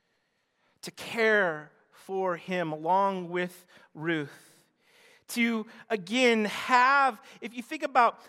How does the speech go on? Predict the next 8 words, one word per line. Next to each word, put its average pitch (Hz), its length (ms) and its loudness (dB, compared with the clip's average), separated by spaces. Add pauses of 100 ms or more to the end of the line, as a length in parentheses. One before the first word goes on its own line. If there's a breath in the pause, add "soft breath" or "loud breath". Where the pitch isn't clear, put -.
(100)
so - 260 -4
many 302 240 0
of 285 120 -4
her 233 180 0
hopes - 640 -2
and 208 160 -6
dreams 214 520 -6 (220 loud breath)
lost. 202 880 -2